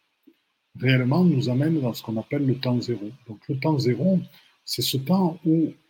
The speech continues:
on ne se réfère plus à nos mémoires. C'est le temps où on ne recherche plus à vivre ce qu'on avait vécu avant. Et on ne se sert plus de la connaissance que l'on avait avant. Rappelez-vous, je l'ai dit, la connaissance est statique.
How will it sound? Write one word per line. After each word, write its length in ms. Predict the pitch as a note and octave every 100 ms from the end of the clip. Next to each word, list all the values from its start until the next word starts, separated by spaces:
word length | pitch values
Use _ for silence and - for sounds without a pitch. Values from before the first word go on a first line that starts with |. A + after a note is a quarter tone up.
| _ _ B2
on 60 |
ne 100 | B2+
se 180 | A2+ -
réfère 460 | A2 C3+ C3+ D3+ -
plus 180 | D#3
à 40 | D3+
nos 120 | B2+
mémoires. 380 | A#2+ G2 F#2 - - _ _ _ _ _ -
C'est 180 | -
le 120 | B2 C3
temps 200 | D#3 D#3
où 60 |
on 60 | C3+
ne 80 | B2+
recherche 680 | G#2+ C3+ D#3+ - D3+ - C#3
plus 320 | - D3+ D#3+
à 60 | A2+
vivre 420 | A#2 E3 C#3 C3 - _ _
ce 160 | - -
qu'on 180 | A#2 A2
avait 260 | G#2+ G#2+ F#2
vécu 380 | B2 C3+ C3+ D#3
avant. 260 | D3+ E3+ C3+ - _ _ _ _ _ _ _ _ _ C3+
Et 140 | D3
on 120 | C#3+
ne 120 | C3+
se 120 | C3 -
sert 220 | C#3 -
plus 160 | -
de 120 | E3+ A#2
la 180 | A#2+ -
connaissance 580 | D#3+ E3 C3+ C#3 B2 -
que 140 | -
l'on 80 | G#2+
avait 260 | G2+ G2 G2
avant. 140 | F#2+ _ _ _ _ _ _
Rappelez-vous, 480 | - - B2 D3+ E3
je 140 | B2+
l'ai 100 | A2+
dit, 140 | A2 C#3
la 100 | -
connaissance 580 | A2 G2 - A2+ G2
est 60 | F#2
statique. 500 | - - C3+ C#3+